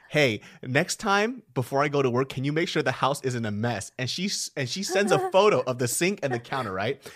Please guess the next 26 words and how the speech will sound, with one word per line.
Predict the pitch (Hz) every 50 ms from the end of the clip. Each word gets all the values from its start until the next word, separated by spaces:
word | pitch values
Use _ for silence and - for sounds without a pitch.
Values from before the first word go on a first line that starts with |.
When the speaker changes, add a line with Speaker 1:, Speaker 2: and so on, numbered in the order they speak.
| - - - -
Speaker 1:
Can | - 156
I | 202 233
tell | 240 - 226 208
you | 208 196
what | 165 160 160
it | 104
was? | 123 135 151 185 - - _ - - - - _ _ - -
The | 131 147 135
sink | - - - 196 202 285 339 - _ _ _
was | - 156 143 -
filled | - - 170 160 180 202 208 302 _ _ _ _ _ -
with, | 147 135 131 135
to | - 180 165
the | 151 131
brim | 120 - 139 165 214 208 151 117 107 113 - _ _ _ -
with | 143 139 113 120
one | 113 113 131 160 226 311 -
cup | - - - - 202 - - - _ _ _ _ _ _ _ _ -
Speaker 2:
Oh, | 220 175 175 175 180 180 175 175 180 180 185 190 202 - -
Speaker 1:
and | 196 190 165 160 165
a | 170 175
Speaker 2:
sure. | 175 190 190
Speaker 1:
fork | 185 - - 233 233 262 - - - -
inside | 180 165 160 - - 196 180 185 180
the | 151
cup, | 135 - - - 117 120